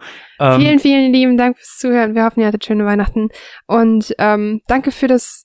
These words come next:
Speaker 2: Jahr, aber das wollen wir hier nicht so ausführlich machen.
Speaker 1: Nee.
Speaker 2: Wir hoffen, ihr hattet schöne Feiertage.
Speaker 1: Guten Rutsch
Speaker 2: Und
Speaker 1: ins neue
Speaker 2: wir
Speaker 1: Jahr.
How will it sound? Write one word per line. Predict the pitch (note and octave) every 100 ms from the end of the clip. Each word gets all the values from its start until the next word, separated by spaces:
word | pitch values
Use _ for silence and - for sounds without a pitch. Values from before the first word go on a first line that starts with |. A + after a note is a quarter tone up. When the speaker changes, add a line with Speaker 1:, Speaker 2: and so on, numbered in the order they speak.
| _
Speaker 2:
Jahr, | A#3 C#4 C#4 A3 -
aber | A#3+ B3 B3 A#3+ - - A3
das | B3 -
wollen | C4 B3+
wir | B3
hier | B3+
nicht | A#3+
so | -
ausführlich | A#3 - A3+ A3+ A3
machen. | A3 A#2+
Speaker 1:
Nee. | G#2+ G2+ G#2 _ _ _ -
Speaker 2:
Wir | A3
hoffen, | A3+ A#3
ihr |
hattet | A3 A3 -
schöne | A3
Feiertage. | - G#3+ G#3+ - G#3 A3+ C4+
Speaker 1:
Guten | - F3 D3+
Rutsch | C#3+
Speaker 2:
Und | C3
Speaker 1:
ins | A2
neue | A#2+ A#2+ A#2+
Speaker 2:
wir |
Speaker 1:
Jahr. | B3+